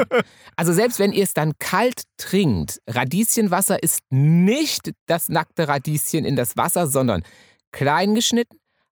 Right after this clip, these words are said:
Speaker 2: heiß aufgebrüht, entweder heiß genossen, drin gelassen,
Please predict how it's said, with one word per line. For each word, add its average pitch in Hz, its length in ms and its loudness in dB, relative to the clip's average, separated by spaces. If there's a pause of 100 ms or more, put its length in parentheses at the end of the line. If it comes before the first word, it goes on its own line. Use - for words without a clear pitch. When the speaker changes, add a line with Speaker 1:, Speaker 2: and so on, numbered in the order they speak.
Speaker 2:
heiß 170 300 2
aufgebrüht, 214 680 -2 (460)
entweder 202 600 0
heiß 220 400 0
genossen, 202 440 0
drin 262 260 4
gelassen, 139 480 0